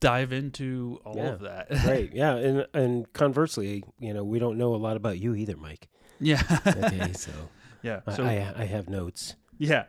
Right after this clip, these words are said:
Speaker 1: yeah. <laughs> So we can do all that. So I think by doing this, I mean, selfishly,
Speaker 2: Right, yeah.
Speaker 1: I think this episode's gonna be beneficial to me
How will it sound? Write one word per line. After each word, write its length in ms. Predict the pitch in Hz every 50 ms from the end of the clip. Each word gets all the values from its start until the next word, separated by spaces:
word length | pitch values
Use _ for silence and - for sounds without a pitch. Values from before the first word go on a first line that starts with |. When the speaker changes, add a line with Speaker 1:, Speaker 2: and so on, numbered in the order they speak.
| - - -
Speaker 1:
yeah. 200 | 151 156 127 107
<laughs> 720 | 156 - 208 240 - - 196 - - 196 - - 226 156 -
So 160 | - 175 180
we 120 | 202 220
can 160 | - 254 208
do 160 | 170 185 165 151
all 180 | 135 127 120
that. 220 | 120 113 113 110 -
So 120 | 143 139
I 40 | 156
think 180 | 196 196 170
by 100 | - 170
doing 340 | 160 139 160 160 151 147 147
this, 220 | 143 135 127 - 143
I 40 |
mean, 160 | 139 139 131 123
selfishly, 640 | - - 147 147 147 - 131 - - 131 127 123
Speaker 2:
Right, 20 | 117
yeah. 40 | 117
Speaker 1:
I 20 |
think 220 | - - 123 120 -
this 200 | 131 120 - 123
episode's 340 | 117 - - - 117 107 120
gonna 80 | 110
be 80 | 110 107
beneficial 480 | 110 104 101 98 - 117 104 - 104 -
to 120 | - -
me 220 | 101 104 98 90